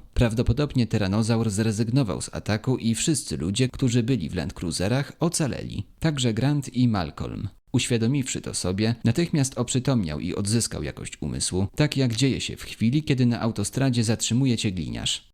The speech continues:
Od razu poczuł się lepiej, gdyż teraz przynajmniej wiedział, co robić.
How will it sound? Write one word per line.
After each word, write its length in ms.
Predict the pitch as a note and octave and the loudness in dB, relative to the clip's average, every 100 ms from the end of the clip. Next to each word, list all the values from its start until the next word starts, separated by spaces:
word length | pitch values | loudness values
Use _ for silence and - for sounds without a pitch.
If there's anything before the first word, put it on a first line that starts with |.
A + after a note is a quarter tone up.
| _ | _
Od 160 | - G2+ | -2 2
razu 320 | C3+ D#3 C#3 | 2 2 0
poczuł 300 | A#2+ A2+ A#2 | -2 0 0
się 160 | G#2+ A2+ | 2 0
lepiej, 320 | A#2+ - - | 0 -2 -10
gdyż 320 | - - - | -8 -6 -4
teraz 320 | - D3+ - | -2 -4 -4
przynajmniej 520 | - A2 E2 E2 D2+ D2+ | -2 -2 0 -2 -4 -2
wiedział, 380 | G#2 B2 C#3 | 0 2 0
co 160 | B2+ D#3+ | 0 0
robić. 540 | C#3 A1+ - - - | 0 -4 -6 -10 -10